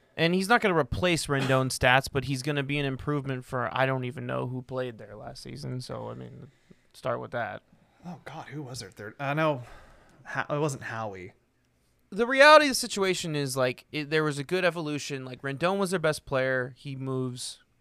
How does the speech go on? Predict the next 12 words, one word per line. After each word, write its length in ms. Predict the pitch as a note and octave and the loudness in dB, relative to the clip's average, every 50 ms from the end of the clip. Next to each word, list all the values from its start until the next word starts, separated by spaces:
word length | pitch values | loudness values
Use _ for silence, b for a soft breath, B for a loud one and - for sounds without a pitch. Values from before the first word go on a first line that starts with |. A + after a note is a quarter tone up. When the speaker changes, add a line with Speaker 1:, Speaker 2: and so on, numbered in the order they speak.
| _ | _
Speaker 1:
Cool. 400 | - - C3+ C3 A#2 - - - _ _ _ _ _ - | -8 -4 -2 -2 -2 -2 -6 -10 _ _ _ _ _ -12
Soto 640 | - - D#3 D#3+ D#3+ D#3+ D#3+ D#3+ D#3+ D#3 D#3 D#3+ - _ _ _ _ _ _ _ _ _ - | -4 2 6 6 8 8 10 10 10 8 8 6 0 _ _ _ _ _ _ _ _ _ -4
just 180 | - D#3 D3+ - | -2 -2 -2 0
started 320 | - D#3 D3 D3 C#3+ C3 | 4 4 4 4 4 0
to 60 | C#3 | -6
kinda, 260 | C3 - D3 C#3 C3+ C3 | -4 -2 -2 0 0 -2
like, 340 | C3+ B2+ B2 B2 - - _ _ _ _ D#3 D#3 _ _ _ _ _ _ _ - | -4 -6 -8 -10 -14 -20 _ _ _ _ -20 -20 _ _ _ _ _ _ _ -10
um, 540 | - C3+ C3+ B2+ A#2+ A#2 A2+ A2 G#2+ G2+ - _ _ _ _ _ _ _ _ _ - - | -8 -8 -8 -8 -10 -10 -10 -12 -12 -14 -16 _ _ _ _ _ _ _ _ _ -18 -10
show 280 | - - D#3+ C#3+ C3+ | -4 2 4 4 4
his 120 | C3+ B2+ - | 4 2 0
stuff 480 | - - C#3 B2 B2 A#2+ - - - _ - | -2 0 0 0 0 -2 -6 -14 -20 _ -8
and, 540 | C3+ B2+ B2 A#2+ A#2 A2+ A2+ A2+ C3+ - | -6 -6 -6 -6 -8 -10 -10 -12 -14 -16